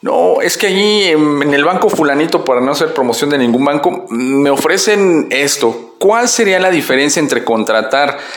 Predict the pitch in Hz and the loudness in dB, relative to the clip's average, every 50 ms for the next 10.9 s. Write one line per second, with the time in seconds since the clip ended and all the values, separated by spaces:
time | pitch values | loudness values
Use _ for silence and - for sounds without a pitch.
0 | - - - - - - - _ _ _ _ _ - - 123 123 127 123 - 139 | -16 -18 -20 -20 -20 -20 -20 _ _ _ _ _ -6 -4 -2 0 0 0 0 0
1 | 127 123 127 147 160 165 139 123 110 - - - - - - - _ _ _ _ | 0 2 2 4 4 4 4 2 0 -2 -4 -8 -12 -16 -20 -20 _ _ _ _
2 | _ _ _ _ - 120 120 113 107 120 135 151 147 143 139 139 139 - - - | _ _ _ _ -4 -2 0 0 2 2 2 2 2 2 0 -2 -4 -8 -12 -14
3 | - - - - - - 110 107 107 117 120 117 117 120 127 120 113 120 110 - | -14 -10 -6 -6 -6 -4 -4 -2 0 0 0 0 -2 -2 -2 0 0 -2 -2 -4
4 | - - - - - - - - _ _ - - 110 113 117 127 143 135 - - | -6 -12 -16 -16 -18 -20 -20 -20 _ _ -8 -6 -2 -2 0 0 0 -2 -2 -2
5 | - 110 104 - 127 127 127 120 127 131 135 135 147 160 170 - 202 160 - 185 | -4 -4 -2 0 0 2 2 2 2 0 0 0 0 0 0 0 -2 -2 0 0
6 | 165 170 196 208 202 - 190 160 - 131 117 120 135 139 147 156 147 - 127 113 | 0 2 2 2 0 0 -2 0 0 -2 0 0 0 0 0 -2 -2 0 0 0
7 | 117 127 139 143 131 113 110 117 117 113 71 69 - - - - - - - - | 2 2 2 2 2 2 2 2 0 0 -2 -4 -6 -10 -10 -12 -12 -8 -4 -2
8 | 135 135 135 135 156 180 196 214 226 220 - - 107 107 107 104 - - 117 117 | 0 2 2 2 2 2 2 2 0 0 -2 -4 -6 -6 -4 -4 -4 -2 0 0
9 | 120 123 127 127 - 147 143 - 107 104 - - 98 95 95 107 117 120 127 131 | 0 0 0 -2 -2 -4 -2 -2 -2 -2 -2 -2 -2 0 2 2 2 2 2 0
10 | 131 - 110 95 - - - - - 95 98 113 135 180 202 185 - - | 0 -2 -2 -2 -2 -2 -2 -2 -2 -2 0 0 0 0 -2 -4 -6 -10